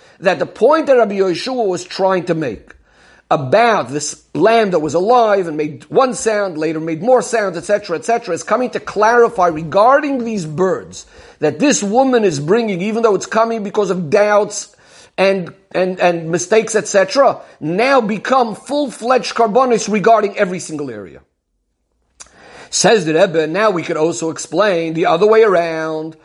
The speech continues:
that this halacha of the birds is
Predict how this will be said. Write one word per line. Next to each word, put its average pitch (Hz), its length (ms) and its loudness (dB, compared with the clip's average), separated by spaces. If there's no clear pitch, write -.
that 156 240 -2
this 247 400 0
halacha 165 800 0
of 131 400 0
the 143 200 -6
birds 156 840 0
is 160 180 -8